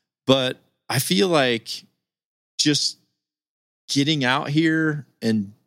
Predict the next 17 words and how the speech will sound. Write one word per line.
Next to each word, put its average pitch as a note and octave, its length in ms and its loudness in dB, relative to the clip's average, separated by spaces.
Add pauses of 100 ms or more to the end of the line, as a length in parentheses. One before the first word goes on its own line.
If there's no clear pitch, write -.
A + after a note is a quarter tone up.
(1000)
doing C#3+ 320 2
that D3 200 0
stuff C#3+ 440 0
is G#2 100 0
so A#2+ 300 2
critical G#2+ 760 0 (120)
prior A2 440 2
to A2 80 -2
season A#2+ 600 0 (480)
because C3+ 380 2
you C#3+ 80 -2
just F3+ 260 -2
can't G#3+ 420 -2
really C#3 460 0
train A#2+ 480 -2
for G#2 300 0
it. F#2 220 -2